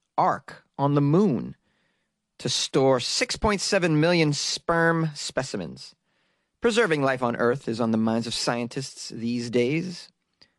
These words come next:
as they prepare to store millions of sperm cells and ova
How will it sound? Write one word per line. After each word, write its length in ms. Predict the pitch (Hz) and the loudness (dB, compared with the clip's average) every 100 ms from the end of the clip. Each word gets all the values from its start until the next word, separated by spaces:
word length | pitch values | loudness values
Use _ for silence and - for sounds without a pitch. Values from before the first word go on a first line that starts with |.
| _ _ | _ _
as 260 | - 160 151 | 0 0 2
they 120 | 196 | 0
prepare 340 | 208 208 220 | 0 0 0
to 120 | 214 202 | 0 -2
store 440 | - 220 214 202 | -2 2 4 2
millions 960 | 202 226 262 311 302 277 269 254 247 202 | 0 0 0 2 4 4 4 2 0 0
of 100 | 180 | -2
sperm 540 | - - 165 151 143 | -4 0 2 2 0
cells 480 | 131 143 139 139 131 - | -2 2 2 2 0 -2
and 140 | 143 - - | -2 0 2
ova 560 | 170 156 120 120 101 | 2 2 2 0 -2